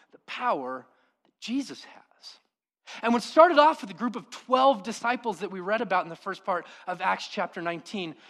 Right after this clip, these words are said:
starts to just mushroom up. It starts to explode. People are getting healed. Demons are being perfun-, confronted. Freedom is starting to be the reality for people to walk in. And here's what we see,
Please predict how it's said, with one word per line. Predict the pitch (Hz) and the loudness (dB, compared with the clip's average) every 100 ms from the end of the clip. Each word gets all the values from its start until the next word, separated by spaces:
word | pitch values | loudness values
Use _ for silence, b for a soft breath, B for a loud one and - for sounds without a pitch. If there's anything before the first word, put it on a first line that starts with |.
| B | B
starts | - - - 240 226 214 - | -20 -18 -6 -2 0 -2 -8
to | 190 | -14
just | 156 170 - | -12 -12 -12
mushroom | 156 175 190 220 - 196 160 208 | -14 -4 -2 -2 -6 -10 -6 -4
up. | 180 - | -4 -4
It | 247 | -14
starts | - - 214 240 - | -18 -8 -6 -6 -8
to | 233 185 | -10 -10
explode. | 170 - - 202 196 180 - B B - | -12 -16 -12 -4 0 -2 -4 B B -4
People | 254 254 269 | -2 -2 -2
are | 220 | -4
getting | 170 208 202 185 | -4 -6 -6 -6
healed. | - 202 180 156 120 | -10 -6 -4 -6 -10
Demons | 175 262 285 240 | -4 0 0 0
are | 208 | -4
being | 170 214 208 | -4 -8 -8
perfun-, | 190 170 208 196 196 - _ | -10 -6 -4 -4 -6 -18 _
confronted. | - 190 - 233 240 233 170 B B | -14 -14 -8 -4 -2 -2 -6 B B
Freedom | - - 269 330 294 233 | -18 -2 2 2 2 0
is | 202 - | -2 -6
starting | 262 247 226 | -2 -2 -2
to | 185 | -4
be | 214 | -4
the | 214 | -4
reality | 190 165 208 262 233 190 175 B B | -6 -4 2 2 2 -2 -8 B B
for | 202 | -12
people | - 240 247 226 196 B B - | -4 -2 0 0 -2 B B -12
to | 214 | -10
walk | 170 190 233 269 262 | -8 2 6 6 4
in. | 196 180 175 185 | -6 -8 -8 -10
And | 180 | -8
here's | 180 240 240 | -6 -6 -6
what | 233 | -8
we | 202 | -10
see, | - - 220 156 | -10 -8 -6 -8